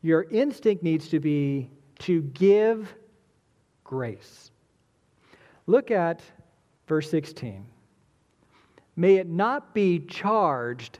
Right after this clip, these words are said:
against them." May it not be charged against them. That word charge means to reckon. It's kind of a financial transactional term,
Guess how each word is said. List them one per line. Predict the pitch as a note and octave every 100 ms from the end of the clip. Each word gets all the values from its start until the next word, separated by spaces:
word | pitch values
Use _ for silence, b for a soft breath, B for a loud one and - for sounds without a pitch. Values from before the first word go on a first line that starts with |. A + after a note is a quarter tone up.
| -
against | F3 D3+ D3 - -
them." | - - _ _ _ _ _ _ _ _ _ _
May | F3 E3+
it | E3+
not | D#3+ F#3 A#3+ B3+ - D#3 C#3+
be | F#3 F3+ F3+ F3+ E3 - -
charged | - - A3 A3+ D#3 A#2+ A2 B2 C#3+ - - _ _
against | E3+ D#3+ G3+ -
them. | G#2 - _ _ b b b b -
That | A3
word | C#4 C#4+ F#3+
charge | - G#3+ G#3+ E3+ C#3+ B2+
means | D3 D3+ D3
to | F#3
reckon. | D3 E3+ F3 D3 G#2+
It's | A#2+ - - _ -
kind | F#3+
of | E3+
a | D3
financial | F3+ D#3 E3 D#3+
transactional | D3+ E3 D3 D#3+ D#3 E3+ D3
term, | - G3+ C3+ A2+